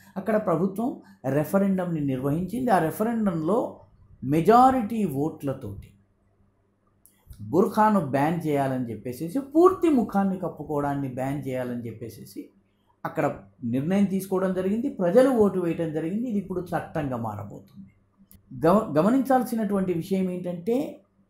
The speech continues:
ఈ ముఖాన్ని కప్పుకోవడం అనేది ఆరోగ్యపరమైన కారణాల వల్ల అయినట్లయితే దానికి మినహాయింపు ఉంటుంది.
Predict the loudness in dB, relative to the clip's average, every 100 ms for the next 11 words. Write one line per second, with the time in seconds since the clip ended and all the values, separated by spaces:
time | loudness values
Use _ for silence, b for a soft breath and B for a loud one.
0 | _ _ _ _ _ -4 4 8 8 4
1 | -2 0 0 4 6 6 4 2 0 0
2 | 4 4 6 4 4 2 2 0 -2 -4
3 | -6 -14 -4 2 6 6 6 6 4 2
4 | 4 2 2 -2 -2 -2 0 0 0 -2
5 | -4 -4 -4 -6 -8 -16 _ _ _ -20
6 | -20 _ _ -20 -20 _ _ -8 -4 -2
7 | -2 -4 -2 -4 -4 -4 -4 -2 -2 -2
8 | -2 -4 -6 -10 -16 -20 -20